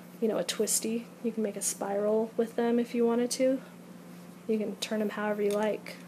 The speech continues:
Let me see how many I have so far. One, two, three, four, five, six, seven, eight. So let me do four more. Then we'll go on to joining the next ring.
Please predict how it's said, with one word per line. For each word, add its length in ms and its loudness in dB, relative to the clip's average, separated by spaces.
Let 80 -10
me 80 0
see 160 2
how 80 0
many 180 0
I 60 -6
have 240 -8
so 140 -2
far. 340 -4
One, 360 2
two, 460 -2
three, 400 0
four, 480 0
five, 480 -4
six, 320 -6
seven, 360 0
eight. 600 0
So 140 -16
let 0 -
me 80 0
do 140 -6
four 360 4
more. 400 4
Then 140 -2
we'll 100 -2
go 240 0
on 180 0
to 140 -4
joining 800 2
the 60 4
next 380 2
ring. 460 2